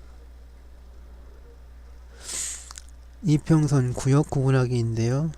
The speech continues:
대덕전자는 분홍색 섹터가 제일 많습니다. 상승 시그널이 있었다는 얘기인데요. 그 외에는,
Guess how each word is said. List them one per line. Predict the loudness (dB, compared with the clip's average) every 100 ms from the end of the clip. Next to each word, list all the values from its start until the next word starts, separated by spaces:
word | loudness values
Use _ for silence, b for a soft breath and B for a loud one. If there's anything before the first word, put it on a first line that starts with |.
| -12 -20 -20 b b b b -2
대덕전자는 | 4 6 6 6 4 4 2 2 2 -2 -8 -14 -20 -20 -20 -18
분홍색 | 2 6 8 8 6 2 0 -14 -14 -14 -6
섹터가 | -2 2 4 4 4 4 2 -6 -18 -8
제일 | 2 4 6
많습니다. | 4 2 0 0 0 -2 -4 -8 b b b b
상승 | 6 8 8
시그널이 | 6 6 6 4
있었다는 | 2 0 2 4
얘기인데요. | 2 2 0 2 2 2 0 -8 -20 -20 B B B B B B -12 0
그 | 4
외에는, | 6 8 6 6 4 4